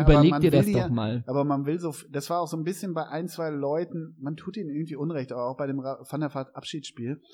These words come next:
Speaker 1: egal ob es jetzt der Rahmen oder ein anderer ist, wir haben das schon mal thematisiert, das ist leider auch Insta, Insta, äh, Niedertracht, aber es ist so viel so unwürdig. Die werden so unwürdig. Viel, also ich will damit jetzt nicht Figo nennen, aber auch so ein,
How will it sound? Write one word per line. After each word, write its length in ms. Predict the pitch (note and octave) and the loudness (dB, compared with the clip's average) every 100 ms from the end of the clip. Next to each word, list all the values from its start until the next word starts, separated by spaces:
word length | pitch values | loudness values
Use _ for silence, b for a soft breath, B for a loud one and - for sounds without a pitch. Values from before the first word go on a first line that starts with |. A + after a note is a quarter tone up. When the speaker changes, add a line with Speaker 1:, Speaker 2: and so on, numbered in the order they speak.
| b b b b b _ _ | b b b b b _ _
Speaker 1:
egal 260 | C3+ C3 C#3 | -8 0 0
ob 80 | C#3 | 0
es 100 | - | -2
jetzt 200 | B2+ - | -8 -4
der 180 | C3 C#3 | -4 -2
Rahmen 200 | C3+ C3+ | -2 -2
oder 140 | B2+ | -4
ein 80 | A#2 | -4
anderer 260 | C3 C#3+ C3 | -4 -4 -6
ist, 140 | - _ _ _ | -10 _ _ _
wir 140 | C3 | -6
haben 80 | D3 | -2
das 100 | D3+ | -2
schon 140 | - D#3+ | -2 -2
mal 100 | C3+ | -2
thematisiert, 580 | C3+ B2 A#2 A#2 A#2+ _ _ _ _ | -4 -6 -6 -10 -14 _ _ _ _
das 140 | A#2+ | -16
ist 120 | C3 C3+ | -12 -6
leider 220 | B2+ B2 | -4 -4
auch 80 | A2+ | -4
Insta, 480 | C#3+ D#3+ D#3+ D3 C#3 | -4 -2 -4 -6 -6
Insta, 540 | C#3+ C#3+ C#3+ C#3 C3 A#2+ | -8 -8 -6 -8 -8 -10
äh, 80 | C3 | -6
Niedertracht, 520 | C#3 D3 C3+ C#3 C3+ - | -4 -4 -6 -8 -10 -10
aber 260 | C3 B2+ b b b _ | -6 -6 b b b _
es 180 | - - | -20 -20
ist 140 | - | -18
so 80 | A2+ | -18
viel 260 | - B2 | -12 -10
so 160 | A#2 G#2 | -10 -14
unwürdig. 720 | - C3 C3 A2 F2+ - - _ _ | -8 -4 -4 -6 -14 -20 -20 _ _
Die 100 | A#2 | -12
werden 220 | A#2 C3 | -6 -6
so 100 | A#2+ | -8
unwürdig. 760 | - C3+ C#3+ C3 A2+ G2 G#2 - | -6 -4 -2 -4 -8 -16 -20 -14
Viel, 160 | B2 | -10
also 160 | C3+ D3+ | -6 -4
ich 60 | D#3+ | -2
will 100 | D#3+ | 0
damit 300 | D#3+ D#3 D3+ | 2 0 0
jetzt 180 | - - | -2 -2
nicht 120 | C3+ | -4
Figo 320 | - F3 D#3+ | -6 -4 -2
nennen, 260 | C3+ B2+ B2+ | -2 -2 -4
aber 220 | B2 A#2+ | -6 -6
auch 100 | B2+ | -6
so 140 | - | -2
ein, 180 | C3 B2+ | -2 -2